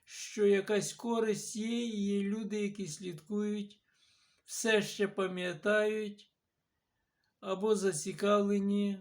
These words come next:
моєю діяльністю в Ютубі.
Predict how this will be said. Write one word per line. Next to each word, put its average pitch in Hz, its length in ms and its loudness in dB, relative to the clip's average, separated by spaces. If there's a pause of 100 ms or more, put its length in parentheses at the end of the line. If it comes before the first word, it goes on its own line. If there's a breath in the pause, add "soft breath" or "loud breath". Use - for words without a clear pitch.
(120)
моєю 185 760 -4 (280)
діяльністю 175 1160 -4 (920)
в 165 40 -10
Ютубі. 151 800 -2